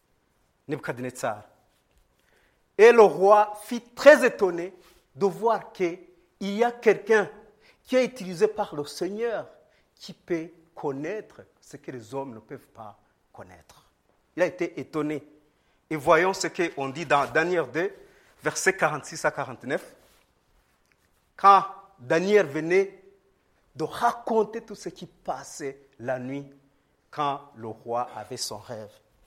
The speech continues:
Daniel deux, versets quarante-six à quarante-neuf, on dit, « Alors le roi Nebuchadnezzar tomba le visage contre terre et se prosterna devant Daniel.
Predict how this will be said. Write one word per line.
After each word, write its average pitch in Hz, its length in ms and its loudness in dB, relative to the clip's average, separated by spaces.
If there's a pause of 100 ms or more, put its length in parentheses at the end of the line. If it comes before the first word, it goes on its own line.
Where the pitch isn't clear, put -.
(480)
Daniel 170 440 2
deux, 151 100 -6
versets 143 320 -8
quarante-six 135 480 -12
à 120 40 -12
quarante-neuf, 123 520 -14 (320)
on 131 100 -16
dit, « 160 240 -16 (1500)
Alors 254 460 8
le 202 100 4
roi 202 300 -2
Nebuchadnezzar 185 960 -6
tomba 196 540 -2
le 170 120 -4
visage 160 440 -8
contre 165 280 -14 (140)
terre - 380 -20 (460)
et 233 80 0
se 226 120 -4
prosterna 180 520 -8
devant 156 340 -4
Daniel. 143 580 -10